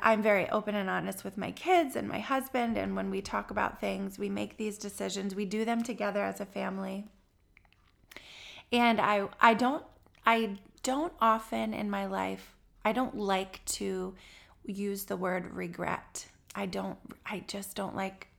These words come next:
for me personally, I don't like to have regrets. And I, I rather to make a mindset shift when something isn't going the way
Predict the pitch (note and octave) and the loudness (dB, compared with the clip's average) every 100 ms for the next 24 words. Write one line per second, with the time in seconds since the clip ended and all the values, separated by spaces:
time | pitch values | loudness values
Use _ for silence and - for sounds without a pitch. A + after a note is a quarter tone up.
0 | - G#3 G3+ G3 - F#3+ - G3 G#3 G3+ | -6 -4 -2 -4 -6 -6 -6 -6 -6 -6
1 | - G3 G3 G3 F#3 F#3+ G#3+ A#3+ C#4 E4 | -4 -6 -6 -4 -2 0 -2 -2 -2 -2
2 | - - - - - - - - - - | -8 -14 -16 -20 -20 -20 -20 -20 -20 -2
3 | A#3 A3+ A3+ - G3+ G3 - - G#3 F#3 | 4 6 6 4 0 -2 -8 2 2 4
4 | G3 F#3+ G3 G#3+ G#3+ G#3+ - - G#3 G3+ | 2 2 0 0 -2 -2 -4 -2 -2 -2
5 | F#3+ F#3+ F#3+ - - _ _ _ - - | -4 -4 -6 -10 -14 _ _ _ -20 -8
6 | A3 A3 G#3 G#3+ G3+ F#3+ F#3+ G#3 A3 - | 0 0 2 0 0 0 -2 -2 -4 -4
7 | - G3+ G3 - G3 G3 G3+ F#3+ F#3+ - | -2 -2 -4 -6 -8 -4 -4 -2 -6 -4
8 | G#3 G3 G3+ - G3 F#3+ F#3+ F#3 G3 F#3+ | -4 -2 -4 -2 0 0 -2 -4 -4 -2
9 | F#3+ F#3 F#3+ F#3+ | -2 -2 -6 -8